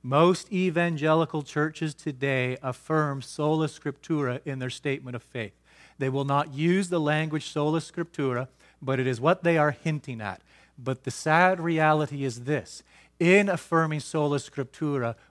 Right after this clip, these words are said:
what they mean by that is merely the inspiration of Scripture.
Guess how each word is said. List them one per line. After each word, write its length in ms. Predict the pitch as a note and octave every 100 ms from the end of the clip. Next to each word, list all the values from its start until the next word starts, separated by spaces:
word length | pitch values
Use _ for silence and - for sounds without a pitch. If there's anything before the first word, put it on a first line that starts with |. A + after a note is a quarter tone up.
| -
what 220 | D3 D#3+
they 120 | D#3
mean 320 | D3 D3+ D#3
by 180 | C3+ C3
that 280 | B2+ B2+ C3
is 220 | C#3 B2+
merely 480 | B2 C#3+ D3 B2 A#2+
the 200 | A#2 B2 D3+
inspiration 720 | C3 - B2+ A#2+ B2 - A#2
of 80 | A2+
Scripture. 400 | - A#2 -